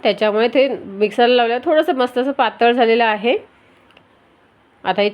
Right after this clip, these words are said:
छान मिक्स करायचं आहे, छान उकळ येऊ देऊया इथे. आणि इथे बटाटा टाकलेला आहे मी तोपर्यंत. मस्त बघा बॉइलिंग पण छान होतं, हाय फ्लेमवर थोडंसं परतवते.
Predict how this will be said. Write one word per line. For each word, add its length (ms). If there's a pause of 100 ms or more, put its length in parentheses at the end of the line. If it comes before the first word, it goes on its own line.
छान 180
मिक्स 340
करायचं 380
आहे, 300
छान 180
उकळ 340
येऊ 180
देऊया 340
इथे. 400 (200)
आणि 220
इथे 160
बटाटा 380
टाकलेला 380
आहे 160
मी 120
तोपर्यंत. 360 (920)
मस्त 240
बघा 200
बॉइलिंग 400
पण 240
छान 120
होतं, 140
हाय 200
फ्लेमवर 380
थोडंसं 260
परतवते. 800